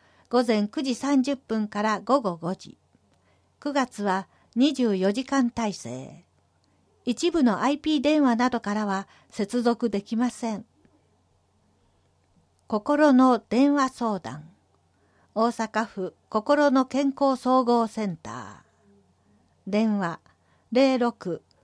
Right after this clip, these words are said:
六六零七の八八一四。祝日、年末年始を除きます。月曜日、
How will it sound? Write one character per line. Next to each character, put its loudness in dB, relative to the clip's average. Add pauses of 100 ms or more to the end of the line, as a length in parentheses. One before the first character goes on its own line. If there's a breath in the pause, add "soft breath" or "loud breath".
(120)
六 2
六 4
零 4
七 2
の -6 (180)
八 -4
八 -4
一 -8
四。 -6 (1040)
祝 -4
日、 -4
年 0 (180)
末 -10
年 0
始 -4
を 0
除 -4
き -8
ま -8
す。 -20 (800)
月 -4
曜 0
日、 -8